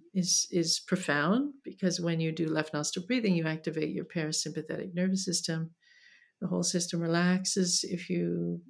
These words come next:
slow your breath down to less than six breaths per minute, same thing, parasympathetic nervous system.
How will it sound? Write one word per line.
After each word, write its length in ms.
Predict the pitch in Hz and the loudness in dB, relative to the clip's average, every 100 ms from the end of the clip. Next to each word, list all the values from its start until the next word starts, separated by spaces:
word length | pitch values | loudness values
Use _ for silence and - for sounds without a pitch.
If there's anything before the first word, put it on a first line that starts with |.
| 233 | -4
slow 320 | - - 175 | 0 4 6
your 180 | 175 170 | 6 4
breath 260 | 165 170 | 2 0
down 380 | - 170 170 170 | 0 2 2 0
to 120 | 175 151 | 0 -2
less 260 | 156 160 | 0 0
than 140 | 160 156 | -2 -2
six 280 | - 165 | -2 -2
breaths 280 | - 160 160 | -2 -4 -2
per 120 | - | -2
minute, 440 | 170 175 185 185 - _ - | 2 2 2 0 -4 _ -10
same 340 | - 175 156 | -6 -4 -4
thing, 320 | 175 175 180 180 | -2 0 0 -2
parasympathetic 680 | 165 156 - 160 170 160 185 | -6 -4 -6 -6 -6 -8 -4
nervous 280 | 175 180 180 | -4 -2 -2
system. 360 | 175 - 170 | -4 -4 -6